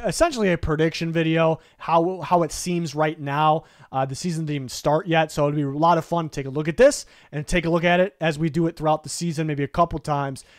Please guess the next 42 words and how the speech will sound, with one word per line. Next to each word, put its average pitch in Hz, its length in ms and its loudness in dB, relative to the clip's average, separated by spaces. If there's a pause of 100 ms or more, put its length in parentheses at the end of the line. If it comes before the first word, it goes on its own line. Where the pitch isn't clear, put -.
(220)
Uh, 135 240 0
but, 147 380 2 (840)
yeah, 208 280 6
Lassiter 196 960 6
is 190 280 4
playing 185 480 4
like 175 240 4
that 170 200 2
first, 180 300 0
uh, 180 80 0
better 190 380 6
than 170 140 2
that, 156 260 4
too. 170 400 2
It, 165 240 2
there's 185 160 4
a 185 60 2
chance 196 360 0
that 180 140 2
he 202 120 0
could 202 160 -2
be 185 80 0
the 170 120 0
best 175 240 2
corner 175 260 -2
from 165 160 -2
this 151 140 -4
draft 156 320 2
this 147 200 -6
year. 135 220 -2
There's 165 200 -2
that. 180 180 -2 (320)
It's 202 320 -4
actually, 220 520 2
if 170 120 -2
you 214 80 4
had 226 80 4
to 202 60 2
put 190 240 2
odds 180 380 4
on 233 200 4
it, 240 180 -2